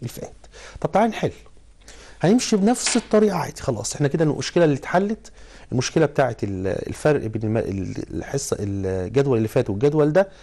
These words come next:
عرفنا دلوقتي هنا ال-، الجدول اللي فات كان مديني فئات وتكرارات، أما الجدول ده مديني مراكز فئات وإيه؟ تكرارات. تعال، أكبر تكرار هنا كام؟ تلاتين. قصاده هقول إن ده واو،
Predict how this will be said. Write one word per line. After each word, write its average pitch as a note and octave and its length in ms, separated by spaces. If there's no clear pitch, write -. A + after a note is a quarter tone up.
عرفنا D3 300
دلوقتي C#3 480
هنا C3 180
ال-، G#2+ 260
الجدول B2+ 380
اللي B2 120
فات A#2+ 220
كان G#2 120
مديني A#2 260
فئات C#3 280
وتكرارات، E3+ 520
أما C3 100
الجدول C#3 360
ده D3+ 80
مديني C#3 500
مراكز D3 400
فئات A#2+ 360
وإيه؟ G#2+ 280
تكرارات. - 360
تعال، E3+ 280
أكبر A#3 240
تكرار G#3+ 360
هنا F#3+ 180
كام؟ B2+ 240
تلاتين. B2+ 540
قصاده C#3+ 560
هقول F#2+ 320
إن G#2 260
ده A#2 120
واو، D3 440